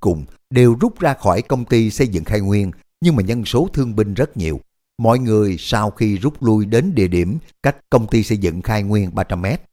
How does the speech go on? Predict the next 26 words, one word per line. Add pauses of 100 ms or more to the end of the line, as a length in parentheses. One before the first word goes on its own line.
(220)
mới
cảm
thấy
có
chút
an
toàn. (560)
Vị
trí
của
tên
bắn
tỉa
thứ
hai (180)
cũng
đã
được
tìm
ra, (400)
nhưng
chỉ
phát
hiện
vũ
khí,